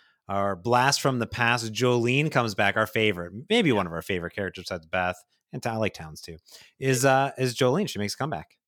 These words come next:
Speaker 2: If I had one character I wish was in the show more, it was Jolene. And I didn't even
Speaker 1: Yeah.
Speaker 2: know how much I missed Jolene until she shows up.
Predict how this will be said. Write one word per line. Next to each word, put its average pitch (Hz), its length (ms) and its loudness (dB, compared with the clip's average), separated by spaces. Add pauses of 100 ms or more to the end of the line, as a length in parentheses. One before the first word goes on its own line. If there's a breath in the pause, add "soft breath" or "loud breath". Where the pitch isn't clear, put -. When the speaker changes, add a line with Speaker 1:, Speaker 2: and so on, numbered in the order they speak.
(140)
Speaker 2:
If 127 140 4
I 135 100 10
had 160 180 4
one 131 200 -2
character 110 400 -4
I 95 80 2
wish 101 320 -4
was 101 140 -14
in 98 80 -16
the 87 80 -14
show 92 220 -2
more, 90 360 -2
it 90 100 -6
was - 120 -14
Jolene. 76 480 -10
And 110 100 4
I 113 60 8
didn't 131 120 2
even 135 180 4
Speaker 1:
Yeah. 107 120 4
Speaker 2:
know 120 440 2
how 127 100 -2
much 120 220 -2
I 113 80 4
missed 95 300 -4
Jolene 139 400 -4
until 107 280 -4
she 87 180 -12
shows 76 280 -6
up. 69 120 -12